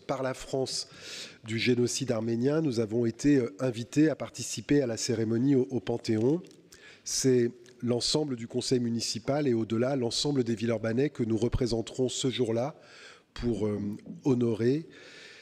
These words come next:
la mémoire de Missak et Méliné Manoukian et, euh, à travers eux, la mémoire de l'ensemble des membres du groupe Manoukian composé de résistants, immigrés venus d'Italie, de Pologne, euh, ou d'Arménie. À Villeurbanne,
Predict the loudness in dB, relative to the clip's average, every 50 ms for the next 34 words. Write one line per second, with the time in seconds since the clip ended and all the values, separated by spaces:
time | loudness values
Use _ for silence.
0 | -20 -20 -20 -20 -20 -20 -14 _ -4 -4 -2 -2 -2 -2 0 0 0 0 -2 -2
1 | -4 -6 -10 -10 -6 -4 -2 -2 -2 -4 -6 -10 -6 -4 -4 -4 -4 -2 -2 -2
2 | -2 0 -2 -2 0 0 -2 -2 0 0 2 2 0 0 -2 -6 -6 -6 -2 -2
3 | 0 0 0 -2 -4 -4 -2 0 0 2 2 0 0 -2 -4 -6 -8 -8 -8 -8
4 | -4 -4 -4 -2 -2 -2 0 2 2 4 4 2 2 0 -4 -12 -6 -2 -2 0
5 | 0 -2 -4 -2 -2 -2 -2 -4 -4 -6 -4 -4 -4 -2 0 0 0 0 0 0
6 | 0 0 0 0 0 2 2 0 0 -4 -4 -8 -6 0 0 0 0 2 0 0
7 | 0 -2 -4 -6 -2 0 0 0 0 -2 -2 -4 -4 0 0 0 2 2 -2 -2
8 | -2 0 -2 -2 -2 -2 -8 -10 -10 -6 -4 -2 -2 0 -2 -4 -6 -12 -20 -16
9 | _ -4 0 0 0 0 -2 0 2 2 2 2 2 0 0 0 0 -4 -6 -8
10 | -6 -4 -4 -4 -4 -4 -6 -6 -4 -4 -4 -4 -2 -2 0 0 0 0 0 0
11 | 0 0 -2 -4 -6 -10 -18 -20 -20 -20 -20 -20 -12 -6 -4 -2 0 -2 -2 -2
12 | -6 -10 -10 -12 -16 _ _ -20 -20 _ _ _ _ -20 -20 -20 -20 -20 -20 -20
13 | -20 -20 -20 -20 -20 -20 -20 _ _ _ -4 -2 0 0 0 0 0 -2 -4 -4
14 | -4 -6